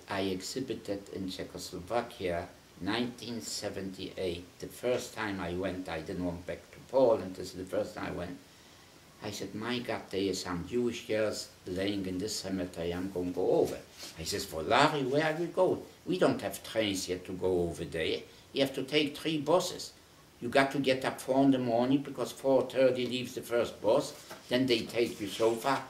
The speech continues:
It took six hours to go there. This is near the German border in Bavaria. Took, today, not today, they have the trains, express trains. Finally, I came back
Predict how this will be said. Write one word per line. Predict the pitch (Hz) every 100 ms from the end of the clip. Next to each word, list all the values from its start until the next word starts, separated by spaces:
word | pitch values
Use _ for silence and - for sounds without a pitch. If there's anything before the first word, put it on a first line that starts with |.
| -
It | 131 135
took | 175
six | - 220 - -
hours | 220 226 135
to | - 101
go | 92 87
there. | 80 78 80
This | 107 -
is | 104 87
near | 92 107
the | 101
German | 92 95 104 98 92
border | - 101 90
in | 92 90
Bavaria. | - 160 156 92 - - - - - - - - - - -
Took, | - - - -
today, | 117 - 131 151
not | 175 156
today, | - 110 113
they | 113
have | 107
the | -
trains, | - 175 190 147 - - - -
express | 135 - 123 - -
trains. | - - - - - - - - - - - - - -
Finally, | - 139 156 139
I | 127 117
came | - 135 120
back | - 127 -